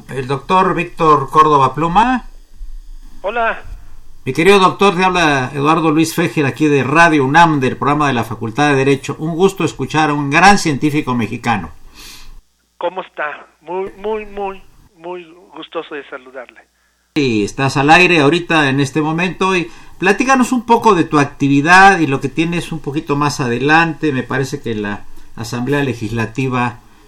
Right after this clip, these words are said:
Speaker 1: del Distrito de la Ciudad de México, perdón.
Speaker 2: Sí, bueno, gracias por el espacio. En efecto, estoy colaborando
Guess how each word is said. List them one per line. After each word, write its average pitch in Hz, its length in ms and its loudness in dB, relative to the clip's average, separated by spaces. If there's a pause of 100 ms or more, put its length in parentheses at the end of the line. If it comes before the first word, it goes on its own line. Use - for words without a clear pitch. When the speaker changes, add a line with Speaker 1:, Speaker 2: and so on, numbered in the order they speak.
(160)
Speaker 1:
del 107 240 -4
Distrito 117 920 -4
de 110 200 -6
la 110 100 -2
Ciudad 143 200 2
de 120 60 2
México, 98 360 -4
perdón. 82 280 -12 (1900)
Speaker 2:
Sí, 277 140 -12 (140)
bueno, 277 300 -4 (260)
gracias 208 400 -8
por 156 220 -10
el 147 100 -14
espacio. 180 600 -12 (720)
En 147 380 -20
efecto, 185 640 -8
estoy 156 380 -18
colaborando 143 800 -16